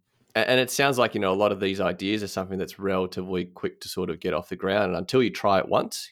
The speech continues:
you sort of don't, don't, I guess, have the confidence to try it. And I think that's kind, you, you see a lot of, um, you know, articles and interviews and stuff with,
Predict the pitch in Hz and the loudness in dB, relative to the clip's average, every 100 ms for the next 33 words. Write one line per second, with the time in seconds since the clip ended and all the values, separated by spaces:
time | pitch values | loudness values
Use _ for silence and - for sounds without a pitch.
0 | _ 107 - 104 95 90 92 - _ _ | _ -8 0 4 4 2 -2 -14 _ _
1 | _ _ _ _ _ - 95 - - 90 | _ _ _ _ _ 2 2 2 0 0
2 | - - 92 90 87 - 104 92 87 98 | 0 -4 -2 -2 -2 -6 -6 -4 -2 -2
3 | 92 98 90 90 - 104 117 202 139 131 | -2 -4 -4 -8 0 4 4 4 2 4
4 | 131 185 175 123 - 113 113 110 113 175 | 4 2 0 0 0 0 0 -6 -2 2
5 | 160 101 104 98 92 87 85 85 - - | 4 4 4 4 4 2 0 -6 -10 -4
6 | 92 - 87 90 90 - 92 90 92 92 | -2 2 4 4 2 0 -2 -2 -4 -4
7 | 87 90 90 87 90 90 92 - 92 - | -6 -6 -4 -4 -4 -6 -8 -6 -6 -4
8 | 92 90 | -6 -6